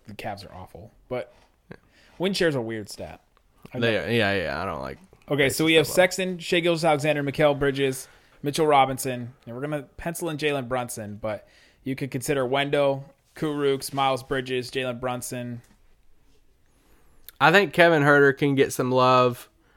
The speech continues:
Speaker 2: Uh, I think I, it's just gonna be tough for me to put Wendell in there at forty-four games, but I mean, that's, you're right at, I mean, you're three games away from being missing half the season. So I'm sorry,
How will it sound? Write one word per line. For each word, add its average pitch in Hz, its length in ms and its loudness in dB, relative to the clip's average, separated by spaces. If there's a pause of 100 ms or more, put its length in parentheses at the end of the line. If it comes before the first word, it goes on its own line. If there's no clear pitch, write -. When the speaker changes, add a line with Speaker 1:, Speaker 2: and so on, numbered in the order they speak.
(260)
Speaker 2:
Uh, 101 180 -8 (180)
I - 200 -8
think 120 400 -4 (400)
I, 127 240 2
it's 139 220 -2
just - 140 -8
gonna 143 140 4
be 131 80 2
tough 110 300 -2
for 117 100 -4
me 110 160 -4
to 101 60 -4
put 104 200 -2
Wendell 98 380 -4
in 92 140 -10
there 90 180 -8
at 80 80 -10
forty-four 95 460 -6
games, 67 520 -14
but 78 280 -10 (320)
I 110 40 -2
mean, 120 120 2
that's, 120 260 -2
you're 127 380 2
right 117 420 4
at, 107 460 -2 (640)
I - 40 -4
mean, 131 120 0
you're 139 100 4
three 151 240 2
games 127 300 4
away 113 260 4
from 107 240 -2
being 101 460 -4
missing 113 320 -2
half 98 260 -2
the 95 80 -10
season. - 400 -14 (180)
So 98 440 -4 (1500)
I'm 107 140 -6
sorry, 80 340 -6